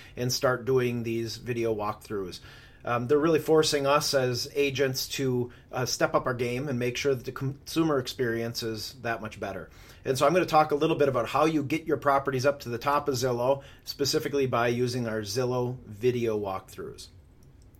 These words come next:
First thing you need to do is get the Premier Agent app, and you need to download this to your smartphone. These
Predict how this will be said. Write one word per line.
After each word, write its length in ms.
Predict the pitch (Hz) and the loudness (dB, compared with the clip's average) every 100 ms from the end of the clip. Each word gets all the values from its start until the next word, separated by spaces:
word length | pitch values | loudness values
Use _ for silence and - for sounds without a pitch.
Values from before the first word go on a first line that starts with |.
| - | -6
First 240 | - 196 196 | 6 8 8
thing 100 | 185 | 4
you 60 | |
need 160 | 160 147 | 4 4
to 80 | 135 | 4
do 240 | 131 135 | 6 6
is 320 | 135 127 120 - - | 4 0 -2 -8 0
get 160 | 143 139 | 0 0
the 60 | |
Premier 480 | 131 135 139 151 156 147 | -2 -2 0 2 0 2
Agent 400 | 139 123 127 110 | 0 0 -4 -4
app, 360 | 120 110 85 120 | -2 -2 -2 -8
and 100 | 117 | -4
you 80 | |
need 200 | 123 120 | -2 -4
to 40 | 107 | 0
download 440 | 120 143 139 131 | 0 2 0 0
this 180 | 131 127 | 0 -2
to 100 | - | -6
your 80 | 117 | -4
smartphone. 640 | - 123 120 - 107 87 - - - | -2 -2 -2 -4 -10 -10 -14 -20 -10
These 220 | - 143 | -4 -2